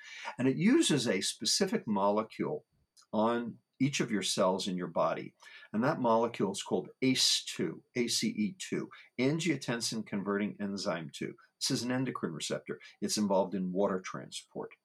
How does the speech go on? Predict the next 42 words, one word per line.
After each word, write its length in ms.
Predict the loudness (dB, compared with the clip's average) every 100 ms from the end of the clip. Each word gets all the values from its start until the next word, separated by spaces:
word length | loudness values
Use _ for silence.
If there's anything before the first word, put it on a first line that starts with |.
| _
And 160 | -8 -4
pretty 200 | -2 0
much 220 | 0 -2 -2
every 220 | -2 -2
cell 340 | -2 -2 -2 -6 -14
has 320 | -2 0 0 -2
it 160 | -6
because 280 | -8 -6 -2
every 200 | -2 -2
cell 200 | -2 -2
has 200 | -2 -6
to 100 | -6
mediate 580 | -4 -2 -2 0 -2 -4 -10 -8
its 200 | -4 -4
water, 580 | -6 -4 2 2 2 -2 -6
uh, 140 | -6 -6
content. 600 | -4 -6 -6 -10 -14 -18 -20 _ _ _ _ -20 -12 -2
So 320 | 4 4 2 _ -20 -20 _ _ _ _ _ _
the 60 | -6
covid 440 | 4 6 6 2 -2 _ -4
virus 480 | 2 4 4 2 -2
is 120 | -2
very 260 | 2 2
smart. 400 | 2 0 0 0 0
It 80 |
uses 440 | 2 2 4 2 0
this 180 | -2 0
cell 280 | 2 2 0
'cause 220 | -2 -4
it's 140 | -4
virtually 520 | -2 -2 0 0 0 0
everywhere. 560 | 0 0 -2 -2 -6 -6
It's 140 | -6
especially, 460 | -4 0 0 0 -6
of 80 | -4
course, 220 | -6 -4
in 80 | -4
the 60 |
lung, 260 | -2 -4 -4
but 100 | -4
it's 100 | 0
everywhere. 460 | 2 0 -6 -10